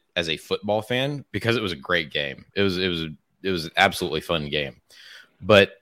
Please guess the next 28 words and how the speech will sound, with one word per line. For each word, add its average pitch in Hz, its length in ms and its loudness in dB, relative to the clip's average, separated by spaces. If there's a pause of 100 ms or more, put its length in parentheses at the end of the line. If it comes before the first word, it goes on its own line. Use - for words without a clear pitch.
I 78 160 0
was 95 160 -6
pretty 147 200 6
confident. 104 560 4
And 92 160 -2
then 87 420 2
quickly, 90 720 2
even 110 260 2
before 90 300 -2
halftime, 78 480 0
I 76 60 -2
was 76 100 -4
like, 76 180 -6
"Oof, - 500 -10
th-, 87 200 -2
this 95 180 2
is, 95 140 2
this 120 180 6
is 98 120 -2
looking 95 300 2
familiar," 85 520 -2
'cause 80 180 -6
we'd 85 180 0
seen 80 140 -2
that 69 140 0
a 64 40 -6
couple - 220 -14
times. - 300 -20